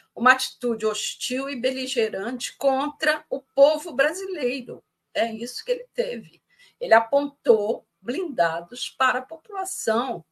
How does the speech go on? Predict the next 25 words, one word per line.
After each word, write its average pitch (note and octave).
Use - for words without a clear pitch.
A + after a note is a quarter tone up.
Não B3
importa C4
se -
era G#3
uma G#3
população F#3
correta A3
ou A#3
não, A#3
isso A3
aí B3
é, -
é, G#3
é, F#3
é -
papel B3
do B3+
judiciário, A3
né, E3
avaliar, F#3+
não F#3+
era A3+
dele. A3
Então, G#3+
assim, G3+